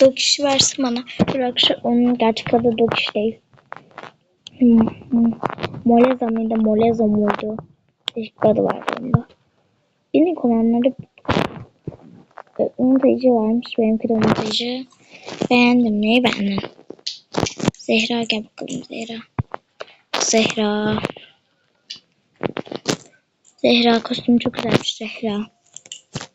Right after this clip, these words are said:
Ben, ben de bulmak istiyorum Zehra. Bekliyoruz. Bak şimdi burada artık,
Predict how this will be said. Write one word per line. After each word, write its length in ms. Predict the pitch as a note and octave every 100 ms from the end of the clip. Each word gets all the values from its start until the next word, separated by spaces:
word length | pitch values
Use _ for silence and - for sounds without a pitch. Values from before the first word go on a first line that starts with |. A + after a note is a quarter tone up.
| - -
Ben, 440 | - - - A#3
ben 160 | A#3 A#3+
de 100 | B3
bulmak 300 | B3+ B3+ B3+
istiyorum 320 | - B3+ B3+ B3+
Zehra. 460 | B3 _ B3+ A#3 B3 _ - G#3 - _ _ _ _ _ _ _ _ _ _ _
Bekliyoruz. 560 | A#3 A3+ A#3 G#3+ A#3 B3 - - - - - - - _ _ _ - - _ _ _ _ _ - - - - - _ _ _ _ _ _ _ -
Bak 140 | B3+ -
şimdi 200 | C#4+ C#4
burada 180 | C#4+
artık, 340 | C#4 B3 -